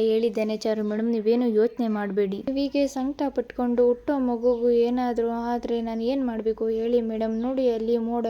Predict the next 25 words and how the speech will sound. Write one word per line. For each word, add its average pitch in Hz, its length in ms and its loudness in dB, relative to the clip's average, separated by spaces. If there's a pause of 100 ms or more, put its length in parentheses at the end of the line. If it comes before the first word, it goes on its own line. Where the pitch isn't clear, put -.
ಕಪ್ಪುಗಟ್ಟಿದೆ, 226 840 -2 (480)
ಮೋಡ 294 220 2 (100)
ಕಪ್ಪಿದೆ 254 500 -2
ಅಂತ 233 280 -2
ಆಕಾಶ 247 360 -2 (100)
ಬೇಜಾರ್ 226 400 0
ಮಾಡ್ಕೊಡುತ್ತಾ? 214 640 -4 (520)
ಕಟ್ಟಿರೋ 277 460 -2
ಕಪ್ಪು 247 400 -4
ಮೋಡ 240 240 0 (100)
ಒಂದಿನ 233 460 -2
ಕರಗ್ಲೇಬೇಕು 240 800 0
ಮೇಡಮ್" 220 340 -4
ಅಂತ 220 180 -6 (120)
ಹೇಳ್ತಾನೆ. 220 520 -6 (340)
"ಕಷ್ಟ 269 380 -4
ಬಂತು 254 380 0
ಅಂತ 233 240 -2 (120)
ಮನುಷ್ಯನ 233 540 -2
ಕುಗ್ಗಲ್ಲ 226 540 -4
ಮೇಡಮ್, 214 360 -6 (840)
ಅದಕ್ಕೊಂದು 247 360 2
ಪರಿಹಾರ 247 600 -2
ಅಂತ 226 260 -4
ಇದ್ದೇ 220 320 0